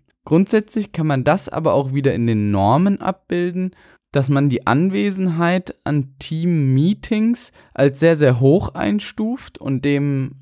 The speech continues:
Ganzen eine Priorität gibt, aber auch sagt, dass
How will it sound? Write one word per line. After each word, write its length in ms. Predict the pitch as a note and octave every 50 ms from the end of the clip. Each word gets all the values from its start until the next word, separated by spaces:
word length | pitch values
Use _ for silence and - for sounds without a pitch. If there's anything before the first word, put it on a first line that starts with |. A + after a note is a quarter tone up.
| C#3+
Ganzen 360 | D3 C3 C3+ D3 D3 - D3+ -
eine 220 | - C3 C3+ C3
Priorität 920 | C3 C3+ - - C3 B2+ A#2+ B2 B2 A#2 - - C3 B2+ D#3 - - _ -
gibt, 280 | A#3 A#3 - _ _ _ _ _ _ -
aber 520 | - A#2+ D3 F#3 F#3+ A3 A3 G#3 - -
auch 420 | - F#3 F#3 F#3+ F#3+ F#3 - - -
sagt, 640 | - D#3 C#3 C#3 D3 C#3 C3+ D#3 F3 F3 - _ -
dass 380 | D3 D3 C#3+ - - - -